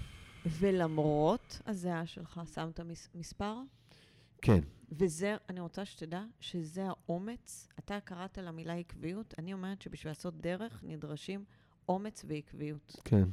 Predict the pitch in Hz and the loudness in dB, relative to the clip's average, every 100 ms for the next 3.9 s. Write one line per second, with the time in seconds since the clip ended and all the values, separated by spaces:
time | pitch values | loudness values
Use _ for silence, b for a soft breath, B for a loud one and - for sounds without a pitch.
0 | - _ _ 160 180 170 175 185 190 - | 0 _ _ -4 -2 -2 -2 -2 -6 -6
1 | 160 160 165 160 - 165 160 156 151 156 | -6 -4 -4 -6 -2 -2 0 0 -2 0
2 | 151 147 143 - 170 185 185 165 170 165 | 0 0 -2 -2 -4 -4 -2 -2 -2 -4
3 | 165 165 160 160 160 151 151 139 143 | -6 -6 -4 -2 0 0 2 6 6